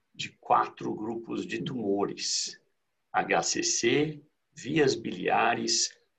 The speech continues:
pâncreas e tumor neuroendócrino. Pra discutir esses pontos, temos o doutor Ricardo Carvalho, oncologista da B P,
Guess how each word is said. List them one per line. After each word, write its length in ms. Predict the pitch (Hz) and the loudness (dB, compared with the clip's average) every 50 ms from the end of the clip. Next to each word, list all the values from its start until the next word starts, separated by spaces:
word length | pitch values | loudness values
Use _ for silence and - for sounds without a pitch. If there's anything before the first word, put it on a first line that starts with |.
| _ _ _ - | _ _ _ 2
pâncreas 680 | 123 143 156 165 160 - 151 151 156 156 156 - - - | 2 2 2 0 0 2 4 4 4 4 2 0 -2 -4
e 60 | - - | -8 -12
tumor 580 | - - 175 139 113 110 113 117 117 120 107 | -6 -2 -2 0 2 4 4 6 6 4 2
neuroendócrino. 800 | 101 - - 131 127 113 98 - - - - - - 180 - - _ _ _ _ _ _ _ _ _ _ _ | 2 2 4 4 4 4 2 2 0 -2 -4 -8 -16 -20 -20 -20 _ _ _ _ _ _ _ _ _ _ _
Pra 80 | - 175 | 0 0
discutir 480 | 170 - - - 175 - - - 135 120 | 0 0 2 2 2 2 4 2 2 4
esses 320 | 117 117 - - - - | 4 4 2 0 -2 -4
pontos, 720 | - - 143 139 143 147 139 - 160 147 143 - - - - - - _ _ _ | 0 4 4 6 6 4 2 0 -2 0 0 0 -2 -4 -10 -18 -20 _ _ _
temos 260 | - 127 123 120 113 113 | 0 2 2 2 0 0
o 60 | 110 | 0
doutor 340 | 113 - - 117 113 104 101 | 0 0 2 0 0 0 0
Ricardo 420 | 104 - - 107 98 98 - 101 104 | -2 -2 0 0 0 0 0 -4 -2
Carvalho, 760 | - 147 - - 113 117 113 113 113 113 113 117 117 117 - _ _ _ | -2 -2 -2 2 4 4 6 6 4 2 2 0 0 -2 -6 _ _ _
oncologista 800 | - - - 120 117 107 98 - - - 117 - - - - 110 | -12 -10 -4 -4 -2 -2 0 -2 0 -2 0 -2 -2 -2 -2 -2
da 140 | 101 104 101 | 0 0 0
B 160 | 101 - - | 0 0 -2
P, 380 | - - - 107 107 107 - | -2 0 -2 -2 -2 -2 -4